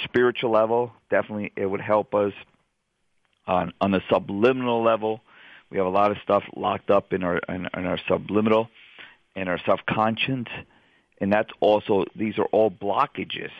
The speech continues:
that, that we have inside of ourselves, and we're not even aware of this. And again, uh, science is beginning to bring up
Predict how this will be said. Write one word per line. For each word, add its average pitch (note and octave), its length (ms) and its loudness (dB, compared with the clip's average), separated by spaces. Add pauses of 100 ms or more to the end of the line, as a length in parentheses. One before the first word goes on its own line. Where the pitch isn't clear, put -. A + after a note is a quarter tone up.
(680)
that, F#2+ 400 4 (160)
that F#2+ 180 0
we G2 200 -4
have G2+ 460 2
inside G#2+ 540 0
of G2 80 -4
ourselves, - 680 -8
and F2+ 360 -8
we're F#2+ 160 0
not G2 160 0
even F#2 420 -4
aware G#2 360 0
of F#2+ 100 -6
this. - 160 -12 (760)
And G2 180 -4
again, G#2+ 460 0 (400)
uh, F#2 320 -2 (340)
science A#2 480 2 (160)
is F#2+ 140 -6
beginning G2+ 420 -2
to G#2 140 -8
bring G2+ 380 -4
up A2+ 200 -2